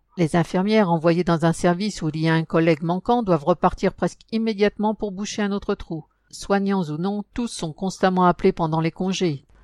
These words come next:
Quand épuisé, quelqu'un est en maladie, il n'est jamais remplacé. Et même si la ministre des Solidarités et de la Santé, Agnès Buzyn,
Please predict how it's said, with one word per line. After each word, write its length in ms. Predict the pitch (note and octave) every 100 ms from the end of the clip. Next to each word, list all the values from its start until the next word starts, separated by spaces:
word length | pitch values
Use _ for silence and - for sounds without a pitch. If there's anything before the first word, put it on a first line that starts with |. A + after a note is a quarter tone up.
| -
Quand 220 | G3 G3
épuisé, 560 | G#3+ - A#3 A3 G#3+ D#3+
quelqu'un 380 | - E3+ - F3+
est 160 | E3
en 60 | E3+
maladie, 560 | D#3 D3+ D#3 F#3 G#3+ -
il 160 | G3+ F3+
n'est 100 | E3+
jamais 240 | D#3 D#3
remplacé. 640 | D3+ D3 E3 F#3 - D3 - _ _ _ _ -
Et 80 | G3
même 200 | G#3+ A#3
si 140 | -
la 140 | G#3+ G3+
ministre 480 | G3+ A#3 B3+ G3+
des 120 | D#3+ E3
Solidarités 760 | - D#3 D#3 E3+ E3 F3+ A3
et 40 | E3
de 60 |
la 140 | D3 D#3
Santé, 560 | - F3+ - A#3 A#3+ -
Agnès 360 | E3 E3 D#3+ D3
Buzyn, 520 | E3 F3 G#3+ G3+